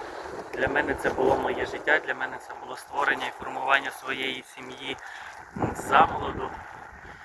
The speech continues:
І я думав, що в мирі, в любові, в щасті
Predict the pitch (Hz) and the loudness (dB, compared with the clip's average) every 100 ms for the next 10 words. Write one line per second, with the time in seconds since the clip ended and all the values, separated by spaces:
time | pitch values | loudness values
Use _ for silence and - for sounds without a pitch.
0 | - - - - - - - - - - | -16 -16 -14 -14 -12 -12 -10 -10 -8 -8
1 | - 127 135 147 135 131 127 - 127 123 | -8 0 6 6 4 0 -2 -2 0 2
2 | - - - - 143 - - 170 190 - | 2 0 0 0 0 0 2 4 4 4
3 | 165 - 143 - 165 156 - - 156 160 | 4 4 2 6 6 6 6 6 10 10
4 | - - - | 10 6 6